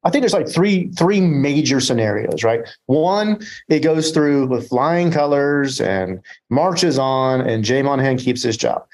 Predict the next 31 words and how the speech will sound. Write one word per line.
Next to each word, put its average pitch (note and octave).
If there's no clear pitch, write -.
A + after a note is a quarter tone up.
Two, A3+
it C#3+
goes D#3
through, D#3+
but C3
Jay C#3+
burned E3
everybody E3
on D#3+
the D3+
P D#3+
G D#3
A D3+
Tour, D3
and G#2
he's A2+
no C3+
longer D3+
the D3+
commissioner B2+
of A#2+
the A2+
P A#2+
G A2+
A A2+
Tour. B2
Three, G#3
it D3
doesn't E3
go C#3
through, B2+